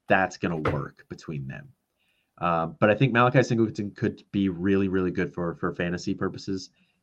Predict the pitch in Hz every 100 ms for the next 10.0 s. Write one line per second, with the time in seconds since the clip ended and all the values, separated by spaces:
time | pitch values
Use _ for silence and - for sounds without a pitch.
0 | - 87 76 90 87 92 92 95 90 -
1 | _ _ _ _ _ _ _ _ 92 87
2 | 82 107 107 107 139 135 127 101 - 92
3 | 87 101 95 104 92 101 95 90 - 95
4 | 95 95 90 - - 90 82 78 78 76
5 | _ _ - 98 92 90 85 87 87 92
6 | 92 90 - _ _ _ _ _ 95 92
7 | - 95 95 95 90 87 90 95 87 95
8 | 90 87 87 90 87 - 101 98 92 92
9 | 92 90 92 95 92 98 92 92 92 87